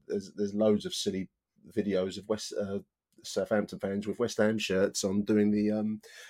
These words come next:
the crossed hammer sign to us. I mean, it is very bizarre modern behaviour. They think that's gonna enrage the away support.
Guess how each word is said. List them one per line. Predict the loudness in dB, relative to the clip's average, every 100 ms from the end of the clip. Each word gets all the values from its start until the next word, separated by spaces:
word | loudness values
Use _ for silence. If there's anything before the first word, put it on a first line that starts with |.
| -10
the | -8
crossed | 0 0 0
hammer | 2 2 2
sign | 0 0 0 0
to | -2 -2
us. | -2
I | 0
mean, | 0 2 0 0
it | 2
is | 2 2
very | 2 4 4
bizarre | 2 2 4 6 6
modern | 6 6 2
behaviour. | 2 4 4 4
They | 0
think | 0 -2 -2
that's | -4 -6
gonna | -6 -6 -8 -10 -20 -20 -20 _ -4
enrage | -2 2 6 6 6 4 0
the | 2
away | 2 4 0
support. | -2 -6 -6 -6